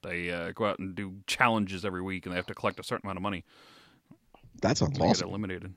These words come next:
Speaker 1: Yeah, Tyler, what the hell's the guy's name that runs
Speaker 2: Yeah,
Speaker 1: this
Speaker 2: dude,
Speaker 1: show?
Speaker 2: check that out. That, that sounds awesome.
Speaker 1: All these
Speaker 2: Um,
Speaker 1: shows I think are still on, uh, Discovery Plus, by the way, 'cause they're my, they're my go-to, like, night watches.
Speaker 2: Sure.
Speaker 1: Great Food
Speaker 2: Um,
Speaker 1: Race.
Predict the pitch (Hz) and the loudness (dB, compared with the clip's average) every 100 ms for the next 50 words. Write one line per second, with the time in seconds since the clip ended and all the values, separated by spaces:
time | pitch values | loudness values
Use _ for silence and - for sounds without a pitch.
0 | - 107 - 139 175 214 - - - 131 | -10 -10 -8 -4 -4 -4 -8 -10 -6 -6
1 | 113 87 - _ - 110 104 92 95 92 | -6 -10 -20 _ -10 -8 -10 -12 -16 -14
2 | 92 92 135 - 175 127 160 143 123 120 | -2 8 10 10 8 8 6 4 4 2
3 | 85 - - 110 - - - _ _ - | 0 0 4 4 2 -20 -20 _ _ 0
4 | 104 - 90 80 90 110 - - - 90 | 2 4 2 2 2 0 -4 -4 6 8
5 | 85 82 80 135 120 92 113 104 - 107 | 8 6 6 4 4 2 0 -2 0 0
6 | 95 90 87 - 101 85 - 92 - - | 0 -2 -4 -6 -4 -6 -6 -10 -10 -16
7 | 82 92 - - 104 95 92 110 98 95 | -16 -16 -14 -8 -4 -4 -4 -4 0 0
8 | 98 104 - 107 95 90 87 - _ - | 0 -2 -2 -4 -2 -2 -4 -12 _ -4
9 | 101 104 - 98 90 98 - 95 90 - | 0 0 -2 -6 -4 -4 -6 -10 -12 -18
10 | - _ - - 82 82 78 _ _ - | -20 _ -6 0 4 4 4 _ _ -12
11 | 104 120 - - _ _ _ _ 120 110 | -8 -8 -8 -16 _ _ _ _ -18 -16
12 | 110 107 104 92 90 85 85 82 82 - | -14 -10 2 6 8 8 6 4 0 -4
13 | - - - - | -16 -20 -20 -20